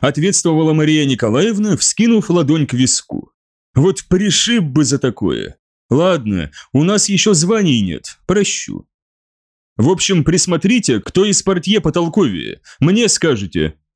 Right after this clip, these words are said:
того и пришлём. Только имейте в виду, что он не будет знать, кто вы такая.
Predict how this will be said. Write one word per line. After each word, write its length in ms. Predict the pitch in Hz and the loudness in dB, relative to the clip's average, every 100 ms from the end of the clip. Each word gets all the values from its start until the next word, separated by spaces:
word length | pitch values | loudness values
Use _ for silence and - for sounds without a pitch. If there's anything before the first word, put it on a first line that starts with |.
| - | -2
того 220 | 151 240 | 0 2
и 100 | 226 | 2
пришлём. 640 | 170 170 - 98 73 - _ - _ | 2 0 0 -2 -2 -8 _ -20 _
Только 360 | 165 185 180 190 | 0 0 2 2
имейте 360 | 185 202 180 | 2 2 0
в 80 | 175 | 0
виду, 460 | 131 180 185 160 87 | 0 0 2 0 0
что 260 | - - 165 | -4 0 2
он 220 | 202 190 | 4 4
не 100 | 190 | 4
будет 320 | 180 180 139 | 2 2 0
знать, 340 | 110 165 208 - | 0 0 -2 -2
кто 200 | - 196 | -2 0
вы 140 | 185 | 0
такая. 560 | 180 - 107 67 50 | -2 0 -2 -2 -6